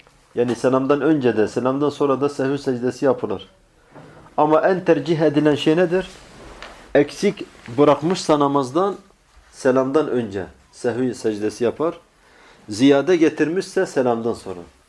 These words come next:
Şimdi ve in nesiyet teşehhudul evvel. Burada tabi vaciplere başladı. O yüzden misal getirdi teşehhüdü. Yoksa hani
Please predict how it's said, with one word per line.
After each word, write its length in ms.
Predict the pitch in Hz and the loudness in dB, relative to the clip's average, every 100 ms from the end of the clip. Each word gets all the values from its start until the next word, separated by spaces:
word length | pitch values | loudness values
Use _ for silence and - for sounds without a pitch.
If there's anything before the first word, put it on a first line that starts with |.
| _ _ _ _ _ _ _ _ _ _ _ _ | _ _ _ _ _ _ _ _ _ _ _ _
Şimdi 420 | - 160 165 165 | -2 2 4 6
ve 160 | 165 180 | 6 6
in 140 | 196 | 4
nesiyet 400 | 202 190 185 180 | 2 4 2 4
teşehhudul 520 | 165 - 165 170 160 | 0 2 4 4 6
evvel. 340 | 151 160 120 87 - _ _ - _ _ - - | 6 6 4 0 -8 _ _ -20 _ _ -20 -2
Burada 240 | 147 175 170 | 2 4 2
tabi 380 | 180 175 170 | 2 4 6
vaciplere 600 | 147 143 139 - 147 156 | 6 4 2 2 2 2
başladı. 460 | 135 - 107 104 156 | 0 -2 -2 -2 0
O 160 | 165 165 | 2 2
yüzden 260 | 143 165 | 4 2
misal 340 | 156 135 165 156 | 4 2 2 4
getirdi 480 | 139 - 104 104 | 2 2 -4 -4
teşehhüdü. 500 | 104 110 113 104 104 | -4 -2 -2 -2 0
Yoksa 360 | 123 143 - 131 | 0 0 0 -2
hani 280 | 120 120 | 0 -4